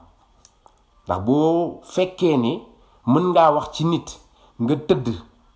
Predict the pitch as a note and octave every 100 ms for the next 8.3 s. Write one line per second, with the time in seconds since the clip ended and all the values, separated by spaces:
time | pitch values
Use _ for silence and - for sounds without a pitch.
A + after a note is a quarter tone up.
0 | _ _ _ _ _ _ _ _ _ _
1 | - B2 - B2 G#2+ - - - _ _
2 | _ - A2 F3+ G3 E3 G2+ D#2+ - -
3 | _ _ _ _ _ - _ _ _ _
4 | - - - - - F3+ F#3+ F3+ D#3+ D#3+
5 | A3 G#3 F3+ E3 C#3+ D3 C3+ D3 C3+ F3+
6 | F3+ F#3 D3+ C3+ - D3+ F#3 F#3 F3 E3+
7 | E3 G#3+ G#3+ F#3 F3 D#3 C#3 B2+ A2+ C#3+
8 | B3 A3+